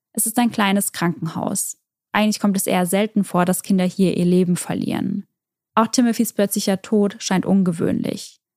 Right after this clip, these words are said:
Durch seine Behinderung war er jedoch durchaus anfälliger als andere Kinder in seinem Alter. So zumindest versuchen die Ärzte, sich seinen Tod zu erklären. Dass eine der Krankenschwestern etwas mit den Anfällen zu tun haben könnte,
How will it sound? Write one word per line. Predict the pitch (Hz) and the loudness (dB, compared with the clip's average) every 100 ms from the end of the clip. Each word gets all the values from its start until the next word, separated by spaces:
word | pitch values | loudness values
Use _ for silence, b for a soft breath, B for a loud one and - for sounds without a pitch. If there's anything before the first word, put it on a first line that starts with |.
| _ | _
Durch | - 214 | -2 0
seine | 202 190 | 2 2
Behinderung | 196 214 233 208 208 | 0 2 2 2 0
war | 202 190 | 0 0
er | |
jedoch | 196 180 175 | 0 -2 0
durchaus | 220 214 185 - | 0 0 -2 -2
anfälliger | - 214 - 196 180 | 0 2 2 2 2
als | 165 165 - | 0 0 2
andere | 208 185 165 | 2 2 -2
Kinder | - 170 165 | 0 0 2
in | 170 | 0
seinem | 165 175 175 | 0 0 0
Alter. | - 90 - - - - _ _ _ _ | -2 -4 -4 -8 -8 -14 _ _ _ _
So | - 262 | 0 0
zumindest | 233 214 208 214 | 2 2 2 0
versuchen | - 214 214 214 | 0 0 2 2
die | |
Ärzte, | 202 180 185 - | 2 0 -2 -4
sich | 190 202 | -2 -2
seinen | 185 185 | 0 0
Tod | - 180 | 0 -4
zu | - | 0
erklären. | - 175 - - - - - 214 _ _ _ _ _ _ | 0 0 -4 -4 -2 -2 -4 -8 _ _ _ _ _ _
Dass | 196 - | -2 0
eine | 202 214 | 2 2
der | 196 | 0
Krankenschwestern | - 220 226 226 185 190 190 196 | 0 -2 0 -2 0 0 0 0
etwas | 190 190 190 | -2 -2 0
mit | 185 | 0
den | 190 | 0
Anfällen | - 190 185 175 | 0 0 0 -2
zu | - | -2
tun | 185 - 240 | -4 0 0
haben | 202 175 170 | 0 -2 -2
könnte, | - 175 - 196 208 | 0 0 0 0 -2